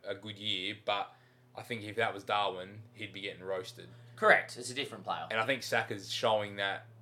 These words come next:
Speaker 1: pressure now. Like, I, I do feel for him because he, if without him and his contributions,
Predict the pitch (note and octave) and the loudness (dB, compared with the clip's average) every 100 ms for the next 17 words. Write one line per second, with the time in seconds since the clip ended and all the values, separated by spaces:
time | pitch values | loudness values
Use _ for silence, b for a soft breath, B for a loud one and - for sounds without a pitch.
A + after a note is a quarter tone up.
0 | - - - - - - A2+ G2+ F#2+ F#2 | -20 -20 -20 -20 -20 -4 -2 0 -4 -8
1 | F#2+ G2+ B2+ A2 G#2+ G2+ A2+ A#2+ A#2 C3 | -4 -2 2 4 4 4 4 2 2 0
2 | A2+ A2+ A2 A#2 C3 D3 A2 G#2+ G#2+ A2+ | -2 -6 -4 -2 -2 -6 -10 -10 -6 -4
3 | A2 G#2+ - A#2+ B2 C#3+ A2 A#2 A2+ A2 | -4 -8 -10 0 6 6 6 0 -4 -4
4 | G2 G#2 A2 G2+ F#2 G2+ F#2 G2 F#2 | -8 -10 -8 -10 -10 -12 -10 -12 -14